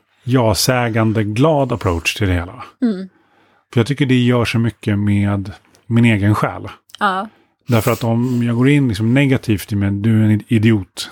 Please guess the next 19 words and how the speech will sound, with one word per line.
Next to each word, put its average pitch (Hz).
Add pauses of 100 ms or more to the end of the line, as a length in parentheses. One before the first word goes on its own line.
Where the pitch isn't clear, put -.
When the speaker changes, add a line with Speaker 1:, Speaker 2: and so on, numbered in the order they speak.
(140)
Speaker 1:
eh, 143 (1040)
approachen, 120 (100)
Speaker 2:
Mm. 214 (720)
Speaker 1:
då 113
blir 139
jag 135
ju 127
så 104
mörk 117
själv 104
i 101
liksom 98
hur 104
jag 101
läser 107
och -
tolkar 104
och 98
tänker. 127